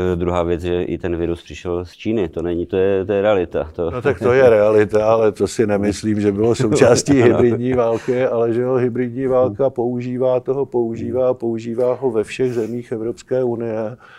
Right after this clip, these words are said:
Speaker 2: Eh, já jsem četl se zájmem zprávu Bezpečnostní informační služby a tam se o tom mluví zcela otevřeně, že ti, kteří byli nespokojeni, eh,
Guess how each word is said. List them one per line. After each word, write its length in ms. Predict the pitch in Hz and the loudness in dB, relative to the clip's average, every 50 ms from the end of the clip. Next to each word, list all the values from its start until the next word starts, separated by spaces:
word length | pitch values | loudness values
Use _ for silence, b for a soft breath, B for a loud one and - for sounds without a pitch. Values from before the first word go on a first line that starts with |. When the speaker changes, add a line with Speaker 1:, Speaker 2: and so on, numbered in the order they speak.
| B B B B _ - | B B B B _ -10
Speaker 2:
Eh, 480 | 76 80 82 90 87 92 92 87 90 | -8 -6 -4 -4 -4 -4 -4 -2 -2
já 280 | 90 98 101 101 104 101 | -2 0 2 2 0 0
jsem 320 | - - - 117 113 117 | -2 -6 -6 -4 -4 -4
četl 540 | - - 107 98 - - 110 113 117 117 110 | -4 -4 -4 -4 -2 -2 -2 -2 -2 -2 -2
se 160 | 101 101 98 | -2 -2 -2
zájmem 640 | 92 98 98 98 104 107 104 110 110 110 110 113 113 | 0 0 0 -2 -2 -2 -4 -4 -6 -6 -6 -6 -8
zprávu 500 | 104 - - - 95 95 92 98 107 113 | -8 -10 -10 -8 -6 -6 -4 -4 -4 -2
Bezpečnostní 720 | 104 - - - - 104 98 - - 110 104 - - 117 | -2 -2 -4 -4 -4 -8 -6 -6 -8 -10 -10 -8 -8 -8
informační 680 | 110 107 104 - - 113 107 107 113 104 - - 120 113 | -6 -8 -8 -6 -6 -6 -6 -6 -8 -10 -10 -12 -12 -12
služby 640 | - - 117 110 98 101 101 113 110 110 113 117 117 | -8 -6 -6 -4 -4 -4 -4 -2 0 0 0 0 0
a 280 | 113 113 110 110 110 107 117 107 98 | 0 0 -2 -2 -4 -6 -8 -8 -8
tam 200 | 110 110 107 101 | -8 -8 -8 -10
se 160 | 98 - 120 | -8 -6 -4
o 100 | 107 104 | -4 -4
tom 200 | 101 - 113 110 | -2 -2 -4 -4
mluví 300 | 113 110 110 104 113 113 | -2 -4 -4 -4 -6 -10
zcela 280 | - - - 113 113 113 | -10 -6 -4 -2 0 0
otevřeně, 640 | 117 120 - - 143 131 127 127 107 101 90 76 65 - B B B B B B B B B _ - | 0 0 0 0 0 0 -2 -6 -6 -6 -6 -8 -10 -12 B B B B B B B B B _ -16
že 260 | 82 82 85 95 95 95 95 95 95 92 95 90 - - - 92 87 _ _ _ | -12 -8 -6 -4 -2 -2 -2 -2 -2 -2 -4 -6 -8 -12 -18 -20 -20 _ _ _
ti, 240 | - 110 101 98 | -2 0 0 0
kteří 420 | 92 - - - - 87 90 98 98 | -2 -6 -6 -6 -4 -4 -4 -4 -6
byli 320 | 90 98 98 101 101 98 | -4 -4 -2 -2 -4 -4
nespokojeni, 1000 | 95 90 90 80 - - - 90 - - 98 98 92 90 85 82 87 85 76 - - | -4 -6 -8 -8 -8 -8 -8 -8 -6 -6 -6 -6 -6 -6 -8 -10 -10 -12 -14 -16 -18
eh, 120 | - - | -20 -20